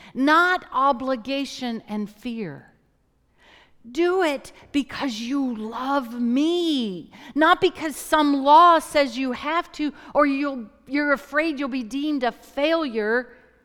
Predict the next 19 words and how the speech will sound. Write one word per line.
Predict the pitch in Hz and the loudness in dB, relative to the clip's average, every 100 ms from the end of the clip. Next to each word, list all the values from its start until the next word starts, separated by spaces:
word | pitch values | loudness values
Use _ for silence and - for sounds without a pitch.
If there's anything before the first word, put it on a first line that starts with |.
| - | -12
if | 226 269 | -10 -6
you | 285 | -4
don't. | 247 330 370 349 220 - - _ _ _ _ _ _ _ _ _ _ _ _ _ _ _ _ _ _ _ _ _ _ _ _ | 2 2 2 0 -4 -10 -20 _ _ _ _ _ _ _ _ _ _ _ _ _ _ _ _ _ _ _ _ _ _ _ _
Make | 240 311 - | -6 -6 -4
me, | 254 285 320 349 294 180 - _ _ _ _ _ _ _ _ _ _ _ _ _ | -4 -2 0 -2 -4 -6 -14 _ _ _ _ _ _ _ _ _ _ _ _ _
make | 269 349 262 | -6 -4 0
me | 285 339 | 2 2
and | 320 | 2
my | 254 247 | 0 -2
love | 254 294 262 | 0 0 0
and | 254 | -2
my | 247 | -2
message | 254 285 - 247 | -4 -6 -6 -8
of | 233 190 - - | -8 -10 -20 -10
mercy | 247 277 294 311 262 | -2 -2 -2 -6 -6
and | 226 226 | -6 -4
grace | 254 285 269 - | -2 -4 -4 -10
and | 247 240 | -6 -4
justice | 254 262 - 233 | -4 -6 -8 -10